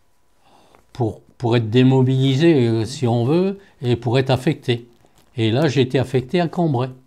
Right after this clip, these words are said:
à la douzième escadre de chasse qui se créait. Et j'étais à la création du deux douze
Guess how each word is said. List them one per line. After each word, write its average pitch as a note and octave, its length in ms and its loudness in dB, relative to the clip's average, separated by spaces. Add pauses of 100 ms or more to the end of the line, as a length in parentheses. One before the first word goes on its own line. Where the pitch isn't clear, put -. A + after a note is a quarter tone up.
(320)
à A2 120 -4
la G#2+ 120 0
douzième C#3+ 400 2
escadre C3 360 0
de A2 140 0
chasse E3 460 -4
qui A#2 320 -2
se - 180 -4
créait. B2+ 520 -2 (1000)
Et A#2 80 -2
j'étais C3 300 0
à A#2+ 40 2
la A#2 140 0
création F3 640 0
du C#3+ 240 2
deux F3 180 8
douze B2 420 0